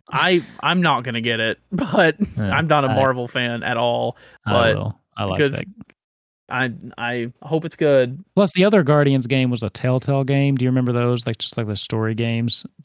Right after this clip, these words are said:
Speaker 2: That
Speaker 1: Yeah.
Speaker 2: one was a lot of fun. And this one looked like it might have some similarities to it with the choices and stuff, so, yeah. I mean, as much as you haven't liked it, I think my other one besides Advance Wars that I was excited about was Guardians, <laughs> so.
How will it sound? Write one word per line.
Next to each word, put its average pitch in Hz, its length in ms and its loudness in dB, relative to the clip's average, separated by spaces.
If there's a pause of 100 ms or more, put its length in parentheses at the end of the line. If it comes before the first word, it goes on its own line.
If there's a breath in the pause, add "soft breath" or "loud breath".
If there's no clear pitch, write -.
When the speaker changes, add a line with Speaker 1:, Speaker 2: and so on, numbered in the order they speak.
Speaker 2:
That 131 120 2
Speaker 1:
Yeah. 113 100 2
Speaker 2:
one 113 100 -2
was 95 140 -10
a 95 80 -8
lot 92 340 -6
of 92 80 -10
fun. 95 400 -6
And 120 120 -2
this 135 120 0
one 139 100 0
looked 120 140 -2
like 110 160 -2
it 107 80 -6
might 107 180 -4
have 104 140 -8
some 117 100 -10
similarities 104 680 -4
to 120 200 0
it 113 80 -2
with 113 140 -10
the 107 60 -4
choices 117 500 -2
and 123 100 -2
stuff, 123 340 -2
so, 98 340 -4 (680 soft breath)
yeah. 104 220 -2 (100)
I 170 80 2
mean, 170 160 6
as 143 100 4
much 160 220 4
as 135 160 2
you 151 120 6
haven't 135 280 2
liked 131 240 2
it, 131 80 2
I 131 80 2
think 139 200 0
my 123 180 0
other 123 180 2
one 117 100 0
besides 110 280 -4
Advance 107 360 -4
Wars 107 220 -4
that 107 80 -6
I 101 60 -4
was 98 120 -4
excited 101 320 -8
about 92 300 -6
was 95 180 -6
Guardians, 131 680 -2
<laughs> - 40 -10
so. 131 200 -4